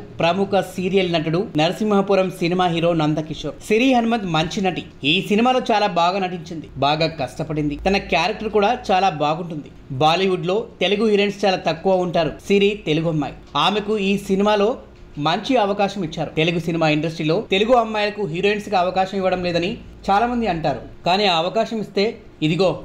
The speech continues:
ఇలాగే ఉంటుంది. ఈ సినిమా ప్రమోషన్స్ కి పిలిచినప్పుడు నేను రాను అని చెప్పింది. ఆమెను ఎక్కువగా ఫోర్స్ చేయలేకపోయాం, ఎందుకంటే తన reasons తనకున్నాయి. ట్రైలర్లో content తనకి నచ్చలేదని చెప్పింది. కొన్ని షార్ట్స్లో తనని సరిగ్గా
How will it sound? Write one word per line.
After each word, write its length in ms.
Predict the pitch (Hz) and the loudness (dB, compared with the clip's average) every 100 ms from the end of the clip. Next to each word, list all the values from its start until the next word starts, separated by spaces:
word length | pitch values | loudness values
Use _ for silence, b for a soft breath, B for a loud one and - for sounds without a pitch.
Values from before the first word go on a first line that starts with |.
| - - - - 127 | -14 -20 -20 -12 -6
ఇలాగే 280 | 131 147 175 | -4 -2 -4
ఉంటుంది. 280 | 165 165 143 - 196 | -4 -4 -6 -4 0
ఈ 20 | 220 233 | 0 2
సినిమా 200 | 233 269 226 | 2 2 2
ప్రమోషన్స్ 400 | 220 214 214 233 | -2 -4 -4 -4
కి 60 | 220 | 0
పిలిచినప్పుడు 480 | 196 190 202 185 202 247 - - 139 | -2 0 -2 2 0 0 -8 -4 0
నేను 180 | 160 160 127 | 2 2 2
రాను 240 | 147 180 170 | 0 0 -2
అని 100 | 185 151 | -4 -8
చెప్పింది. 260 | 156 135 156 | -10 -6 -2
ఆమెను 220 | 190 208 175 | 0 2 0
ఎక్కువగా 340 | 165 214 208 208 208 | 0 2 2 0 0
ఫోర్స్ 260 | 180 185 - | -4 -4 -2
చేయలేకపోయాం, 520 | 170 170 165 147 110 - - 143 | -2 -2 -4 -6 -8 -16 -14 -4
ఎందుకంటే 380 | 139 160 175 170 233 - B B - | -2 0 0 0 -2 -8 B B -2
తన 140 | 180 170 | 0 2
reasons 280 | 185 208 196 190 | 0 0 0 0
తనకున్నాయి. 460 | 175 156 143 131 - - | 0 0 -2 -4 -10 -4
ట్రైలర్లో 420 | - 185 214 202 202 202 | 2 2 2 0 0 0
content 380 | 170 180 190 185 | -2 0 -2 0
తనకి 240 | 185 180 175 156 | -2 0 0 2
నచ్చలేదని 500 | 151 185 180 170 165 165 | 2 0 0 0 -2 -4
చెప్పింది. 320 | 160 143 127 - | -6 -8 -10 -2
కొన్ని 200 | 147 156 170 | 0 2 2
షార్ట్స్లో 380 | 175 175 180 208 208 | 0 0 0 0 2
తనని 220 | 196 208 269 B B - | 0 0 -2 B B -2
సరిగ్గా 300 | 196 208 202 | 0 2 -2